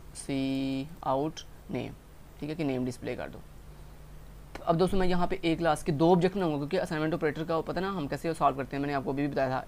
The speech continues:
A equal to B का मतलब क्या था कि आपकी A की सेम क्लास, A की इस क्लास के दो ऑब्जेक्ट थे, तो मैंने यहाँ पे A क्लास के दो ऑब्जेक्ट बना लेते हैं, एक A नाम से, एक B के नाम से।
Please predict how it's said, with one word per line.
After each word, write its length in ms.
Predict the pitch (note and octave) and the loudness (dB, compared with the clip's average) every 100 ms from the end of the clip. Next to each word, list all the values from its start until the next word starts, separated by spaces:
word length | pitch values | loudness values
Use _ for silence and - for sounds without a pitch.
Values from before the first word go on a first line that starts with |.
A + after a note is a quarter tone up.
| - | -2
A 320 | C#3+ D3 C#3+ | 0 2 -2
equal 240 | - C3+ | -2 -2
to 80 | C3 | 0
B 200 | B2 C3+ | 2 2
का 60 | C3+ | 2
मतलब 200 | C3+ C#3 | -2 -2
क्या 100 | D#3 | -2
था 140 | D#3+ - - - - | -2 -4 -14 -16 0
कि 60 | D#3 | 8
आपकी 320 | C#3+ - D#3+ | 8 6 -2
A 240 | E3+ F3 F3+ | 4 4 4
की 80 | |
सेम 400 | F#3+ - D#3 D#3+ F3+ | 0 2 4 4 4
क्लास, 260 | E3+ C#3 | 6 4
A 260 | - E3+ F#3 | 4 4 6
की 60 | F#3+ | 4
इस 100 | G3 | -2
क्लास 280 | - D3 C#3+ | 4 4 6
के 80 | F3+ | 4
दो 160 | E3+ | 4
ऑब्जेक्ट 280 | E3 C#3+ - | 4 2 -2
थे, 140 | - | -6
तो 80 | C#3+ | -4
मैंने 200 | C#3+ C3 | -2 -2
यहाँ 180 | C3 C#3 | -2 -2
पे 140 | D3 C#3 C#3 | -4 -4 0
A 160 | C#3+ | 0
क्लास 300 | D3 C3 C3 | 2 0 0
के 160 | - C#3+ - - - | -4 -8 -8 -16 -10
दो 180 | D3+ E3+ | 2 4
ऑब्जेक्ट 320 | F#3+ E3+ D#3+ D3+ | 4 2 0 0
बना 120 | D#3 | -2
लेते 160 | B2 | -2
हैं, 100 | C#3 | -4
एक 240 | - C#3+ - | -2 -4 -2
A 200 | - C3 | -4 -2
नाम 200 | D3 C#3+ | -2 -4
से, 200 | C3+ C#3+ - | -4 -6 -4
एक 220 | A#2+ C#3 F3+ - - - - | -6 -4 -6 -8 -18 -14 -6
B 200 | F3 A3 | -2 0
के 80 | G3 | 0
नाम 200 | F3 D#3 | -2 -6
से। 160 | - | -10